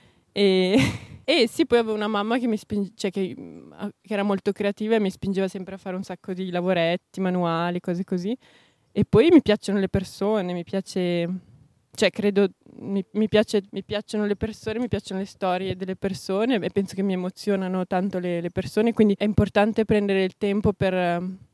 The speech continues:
per guardare queste cose, osservarle e, e in questo è il mio principale, la,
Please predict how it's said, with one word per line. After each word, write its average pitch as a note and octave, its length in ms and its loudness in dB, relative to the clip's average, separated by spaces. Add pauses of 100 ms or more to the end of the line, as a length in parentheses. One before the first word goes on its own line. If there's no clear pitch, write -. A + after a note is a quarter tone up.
(180)
per G3 160 0
guardare G3 440 2
queste G#3+ 280 -6
cose, G3 340 2
osservarle F#3+ 800 0
e, F3+ 300 -6 (200)
e F3 100 -8
in D#3+ 100 -8
questo G#3+ 500 -2 (160)
è - 140 -18
il E3+ 60 -14
mio F#3 320 -10
principale, F#3 540 -4
la, F3 140 -2